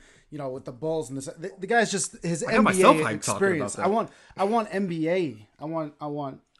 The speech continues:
Speaker 1: you know, working with the Hawks. Like, yeah, I'm not. You think I'm gonna get excited about the Hawks? Come on.
Speaker 2: Yeah, that's why. That's why I don't get why
Speaker 1: <laughs> And not that
Speaker 2: everybody's
Speaker 1: he's a
Speaker 2: so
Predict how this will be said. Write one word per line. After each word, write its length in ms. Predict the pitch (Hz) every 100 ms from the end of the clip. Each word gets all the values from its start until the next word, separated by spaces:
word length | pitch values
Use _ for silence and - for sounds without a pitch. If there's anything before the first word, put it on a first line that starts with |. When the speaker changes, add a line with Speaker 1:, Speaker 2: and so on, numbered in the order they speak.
| _ _ _
Speaker 1:
you 100 | 160
know, 180 | 147 -
working 320 | 170 180 180 151
with 100 | 139
the 80 | 113
Hawks. 460 | 143 147 156 -
Like, 120 | 165
yeah, 100 | 208
I'm 80 | 185
not. 160 | 196 -
You 160 | 165 160
think 140 | 165
I'm 40 | -
gonna 60 | 113
get 100 | 101
excited 400 | _ - 127 127
about 160 | 123 113
the 60 |
Hawks? 420 | 117 160 240 - -
Come 140 | 233
on. 160 | 175 -
Speaker 2:
Yeah, 180 | 220 190 - -
that's 180 | 185
why. 120 | 262 165
That's 200 | 170 247
why 120 | 254
I 40 |
don't 180 | 254 156
get 340 | 156 143 - 113
why 520 | 131 165 175 175 151 -
Speaker 1:
<laughs> 60 | - - - - - _
And 160 | 147 170
not 60 |
that 60 | 320 349
Speaker 2:
everybody's 140 | 320 233
Speaker 1:
he's 60 |
a 40 |
Speaker 2:
so 60 | 208